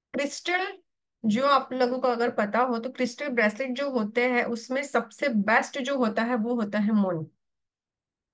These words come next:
मैं आपको ना crystals भी दिखाती जाती हूँ साथ साथ अगर possible हुआ तो। तो उससे क्या होगा, अगर आप gemstone नहीं पहन सकते तो crystals भी अगर आप पहन लेते हो तो वो भी अच्छा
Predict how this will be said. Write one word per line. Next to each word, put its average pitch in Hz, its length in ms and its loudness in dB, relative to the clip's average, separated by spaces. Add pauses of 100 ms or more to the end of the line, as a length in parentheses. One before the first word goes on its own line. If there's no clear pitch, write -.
(960)
मैं 208 140 0
आपको 214 300 -4
ना 240 140 0
crystals 220 460 -2
भी 208 120 -2
दिखाती 202 420 -2
जाती 202 220 -2
हूँ 208 100 0
साथ 190 220 -2
साथ 208 200 -6
अगर 196 180 -4
possible 190 440 -2
हुआ 180 220 0
तो। 202 140 -6 (680)
तो 262 60 -2
उससे 254 280 0
क्या 269 180 4
होगा, 240 240 4 (400)
अगर 240 340 4
आप 277 180 4
gemstone 233 500 2
नहीं 226 340 4
पहन 240 280 4
सकते 175 340 -4 (500)
तो 233 100 -4
crystals 240 540 0
भी 269 140 0
अगर 254 220 4
आप 262 180 0
पहन 233 260 0
लेते 233 300 -2
हो 254 140 -2
तो 247 160 -4
वो 220 180 -4
भी 240 160 -2
अच्छा 240 600 -4